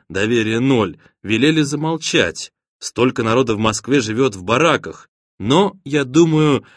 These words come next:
всех поразило, как радостно-тревожно в летнем воздухе прозвучала их яростная,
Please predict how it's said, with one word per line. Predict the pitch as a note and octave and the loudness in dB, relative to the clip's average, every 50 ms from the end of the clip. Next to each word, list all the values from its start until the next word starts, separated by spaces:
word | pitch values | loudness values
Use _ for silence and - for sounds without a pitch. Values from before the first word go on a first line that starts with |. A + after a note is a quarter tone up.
| _ _ - | _ _ -14
всех | - - - D#3 D#3 D#3 D#3 | -10 -2 0 0 0 0 -2
поразило, | - B2 B2 A#2+ A#2 A2 B2 D#3+ F#3+ F3+ C#3+ A2 F#2+ D2+ - - _ _ _ _ | -2 0 0 0 0 -2 -2 0 2 2 2 2 0 -4 -8 -16 _ _ _ _
как | - E2+ - - | -14 -12 -6 -2
радостно-тревожно | A#2 B2+ C3 C3 A#2 - - A2+ G2+ - G#2 G#2+ G#2+ A#2 D3 E3 C#3+ B2 B2 A#2 G#2 | 0 0 0 0 -2 -2 -6 -8 -6 -4 -4 -4 0 2 4 4 4 2 0 -6 -4
в | G2+ | -2
летнем | A#2 C#3 C#3 - - A2 G#2 F#2+ | 0 -2 -2 -2 -4 -6 -6 -4
воздухе | G2 C3+ D#3 D#3 C3 D3 C#3+ C3+ - - C#3+ C#3 A#2 G2 - - - _ - | 0 2 2 2 2 0 -4 -4 -4 -2 0 0 0 0 -2 -8 -20 _ -8
прозвучала | - A2+ G#2 G2+ A2 A#2 - - - E3 F3 D#3+ C#3+ C#3+ | -6 -6 -6 -2 -4 -4 -4 0 2 2 4 4 2 2
их | - - C3 G#2+ - - | 0 -2 -4 -6 -6 -8
яростная, | - G2 A#2+ D3 E3 E3 D#3 C3+ - - - C3+ C#3 C3+ C3 B2+ G#2+ - | -8 -4 -2 0 2 0 0 -2 -2 -4 -4 -2 0 2 2 0 0 -2